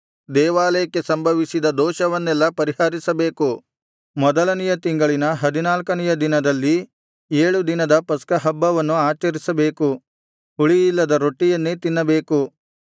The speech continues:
ಆ ದಿನದಲ್ಲಿ ಪ್ರಭುವು ತನ್ನ ನಿಮಿತ್ತವೂ ದೇಶದ ಜನರೆಲ್ಲರ ನಿಮಿತ್ತವೂ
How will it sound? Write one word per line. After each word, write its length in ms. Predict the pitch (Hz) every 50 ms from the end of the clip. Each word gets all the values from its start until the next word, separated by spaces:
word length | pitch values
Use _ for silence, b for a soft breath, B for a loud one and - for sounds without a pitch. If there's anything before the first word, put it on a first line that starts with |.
| _ _ _ _ -
ಆ 100 | 147 147 170
ದಿನದಲ್ಲಿ 540 | 180 170 180 180 175 165 156 156 147 147 170 180
ಪ್ರಭುವು 500 | 175 160 151 147 151 170 175 156 151 160 175
ತನ್ನ 240 | 175 170 156 151 151
ನಿಮಿತ್ತವೂ 640 | 151 147 147 151 165 175 175 - 165 151 143 151 170 180 185 - _ _ _ _ _ _ _ -
ದೇಶದ 480 | 156 139 151 180 180 - 185 170 160 170
ಜನರೆಲ್ಲರ 680 | 160 143 143 147 156 165 170 165 165 165 175 180 170 170
ನಿಮಿತ್ತವೂ 540 | 156 147 151 160 170 165 - 160 147 143